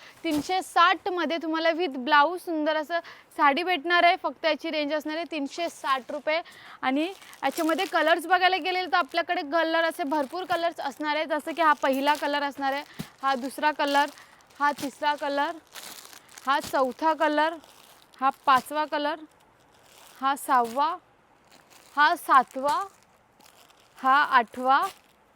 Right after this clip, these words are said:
आणि हा एक नववा. बघा, आपल्याला याच्यामध्ये दहा कलर्स अव्हेलेबल असणार आहेत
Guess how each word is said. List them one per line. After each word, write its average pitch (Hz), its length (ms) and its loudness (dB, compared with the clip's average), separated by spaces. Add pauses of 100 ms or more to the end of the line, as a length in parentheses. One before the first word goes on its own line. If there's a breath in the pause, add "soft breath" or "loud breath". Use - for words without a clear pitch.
(460)
आणि 254 140 -4
हा 294 240 0
एक 370 220 0
नववा. 233 380 0
बघा, 269 340 0 (460 loud breath)
आपल्याला 302 360 -2
याच्यामध्ये 330 380 -2
दहा 277 460 -2
कलर्स 330 440 0
अव्हेलेबल 277 500 2
असणार 277 420 0
आहेत 285 220 4